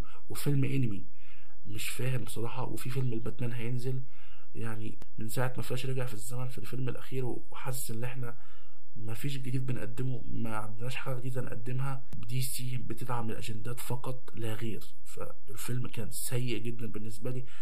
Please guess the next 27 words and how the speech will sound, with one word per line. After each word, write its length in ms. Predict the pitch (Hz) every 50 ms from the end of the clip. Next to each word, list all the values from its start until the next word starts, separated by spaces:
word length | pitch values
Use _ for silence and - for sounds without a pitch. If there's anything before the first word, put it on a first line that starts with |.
| - -
على 180 | - - 104 104
مستوى 360 | 104 - - - 135 123 120
القصة 440 | 107 - - 127 - - - - - -
كان 160 | - 120 113
سيء 480 | 113 - - - 127 127 123 113 - -
جدًا، 260 | 123 120 120 117 117
دمر 320 | 117 123 131 127 131 123 113
كل 260 | 113 - 123 117 113
حاجة 180 | - 127 123
بحبها. 560 | 120 117 - 135 139 110 113 123 131 131 131 - - - - - - - -
فده 520 | - - - 113 113 113 113 117 120 110 120
رأيي 340 | 123 127 127 127 120 120
في 160 | 117 - - -
فيلم، 300 | - 120 120 120 117 113 117
آه، 220 | 110 107 101 101 101 - -
ذا 120 | 104 113
جرين 340 | 113 107 117 120 127 131 127 -
لانترن 460 | 120 117 113 120 123 123 123 117 113
الجديد. 540 | 113 110 - - - 117 110 110 113 117 - - -
ما 140 | 104 101 101
أعتقدش 440 | 104 - - - 117 113 - - 110
في 120 | 101 -
حاجة 160 | 135 123 113
تانية 200 | 117 117 113 113
ممكن 260 | 110 113 113 - 117
أقولها 240 | 107 107 113 110 110
عنه. 340 | 104 104 107 117 123 123 123